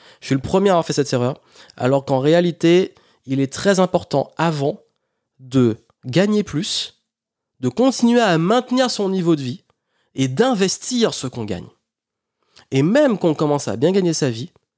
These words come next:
la pire chose à faire, c'est de prendre tout l'argent qu'on gagne et de tout le dépenser. Donc quand je vis vivre en dessous de ses moyens,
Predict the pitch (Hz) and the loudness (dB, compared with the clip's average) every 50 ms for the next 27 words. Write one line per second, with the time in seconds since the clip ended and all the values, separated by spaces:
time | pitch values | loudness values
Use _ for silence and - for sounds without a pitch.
0 | _ _ _ _ _ _ _ _ _ _ _ - 113 113 117 - - - 262 - | _ _ _ _ _ _ _ _ _ _ _ -6 -4 -4 -4 -2 -2 -2 -2 -2
1 | - - - 202 165 160 139 - - 143 143 170 196 - - - - - 127 123 | 0 0 0 2 2 0 -2 -2 -2 -2 -2 -2 -4 -8 -10 -10 -10 -8 -8 -8
2 | 117 123 - _ _ _ _ - - 135 131 135 - - 269 262 240 202 170 156 | -8 -8 -10 _ _ _ _ -6 -4 -4 -4 -4 -2 0 2 2 2 2 2 0
3 | 165 160 - 160 147 131 131 127 143 165 - - 117 110 113 113 - - 190 180 | 0 0 -2 -2 -4 -2 -2 -2 -2 -4 -4 -6 -8 -8 -8 -8 -8 -6 -4 -4
4 | 156 127 131 135 - 123 117 - - - - - - - - - - - 147 143 | -2 -2 -2 -4 -4 -6 -8 -10 -10 -12 -16 -18 -20 -20 -20 -20 -4 -2 -2 0
5 | - - 269 302 277 202 196 190 247 247 208 156 151 214 240 220 185 - - 151 | 2 2 2 2 2 2 0 0 2 0 0 0 0 0 0 0 0 0 0 0
6 | 143 147 147 135 - 180 156 - - 156 131 127 120 120 120 131 170 247 | 0 0 0 -2 -2 -6 -6 -6 -4 -4 -2 -2 -2 -2 0 0 -2 -2